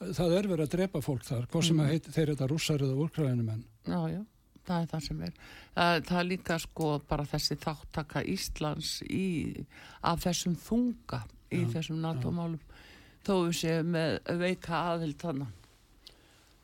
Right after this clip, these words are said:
Speaker 2: Það er nú það sem er, en, eh,
Speaker 1: Fyrir utan hvað hagnast á þjóðinni?
Speaker 2: Já. En þetta er svona Guðmundur Karl Snæbjörnsson, læknir, og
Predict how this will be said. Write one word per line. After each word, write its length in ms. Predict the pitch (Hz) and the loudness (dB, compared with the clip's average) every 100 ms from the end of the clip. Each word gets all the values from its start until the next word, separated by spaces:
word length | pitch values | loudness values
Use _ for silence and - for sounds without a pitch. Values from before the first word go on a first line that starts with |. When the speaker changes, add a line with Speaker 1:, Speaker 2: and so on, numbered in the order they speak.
| _ _ _ - | _ _ _ -2
Speaker 2:
Það 180 | 185 180 | 2 4
er 60 | |
nú 120 | 185 175 | 2 2
það 220 | 214 180 | 0 0
sem 180 | - 214 | 0 2
er, 160 | 220 - - - - | 0 -2 -8 -10 -4
en, 300 | 170 160 160 | 0 2 2
eh, 180 | 156 147 143 - - _ _ _ _ - - _ | 2 2 0 -8 -20 _ _ _ _ -20 -20 _
Speaker 1:
Fyrir 220 | 160 147 147 | 0 2 2
utan 180 | 135 135 | 0 0
hvað 180 | 147 135 | 2 0
hagnast 320 | 151 160 131 | 2 0 0
á 60 | 143 | 0
þjóðinni? 380 | 202 320 113 107 - - - | 0 0 -4 -6 -12 -20 -4
Speaker 2:
Já. 340 | 175 147 - 143 147 - _ _ - - - | -2 0 -2 -6 -12 -18 _ _ -20 -10 -2
En 120 | 180 | 0
þetta 320 | - 247 - | 0 -2 -2
er 40 | 202 | -4
svona 320 | - 254 170 | 0 2 2
Guðmundur 300 | 180 160 147 | 0 -2 -4
Karl 200 | - 143 | -4 -4
Snæbjörnsson, 640 | - - 226 170 - 127 127 - | -4 -2 -2 -2 -4 -6 -6 -6
læknir, 440 | - - 143 123 - | -6 -2 -2 -2 -2
og 280 | 139 135 | 0 0